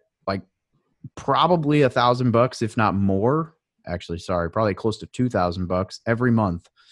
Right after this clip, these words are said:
gets shoved in some various savings account that I never see, or, or, or investing account or whatever. And then I live on what's left.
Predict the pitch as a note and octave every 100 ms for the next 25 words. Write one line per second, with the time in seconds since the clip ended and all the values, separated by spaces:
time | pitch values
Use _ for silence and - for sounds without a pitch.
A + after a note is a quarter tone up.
0 | _ - G2+ - - B2+ G#2+ F#2+ G2 F#2
1 | - A#2+ A2+ G2 F#2 A#2+ B2 B2 A#2+ -
2 | _ _ - A#2+ A2+ F#2+ F2+ F#2+ F2+ -
3 | G#2 G2+ A2+ G2 F#2 F#2+ - - G#2 G2+
4 | F#2 F#2+ F2 G2 F#2 F2+ - - G#2 A2+
5 | - G2+ F2+ G2+ G2 F2 F2 G2 B2 F2+
6 | F2+ - - _ _ _ - D3 C#3 C#3
7 | C3 A#2 A2 C#3 C#3+ -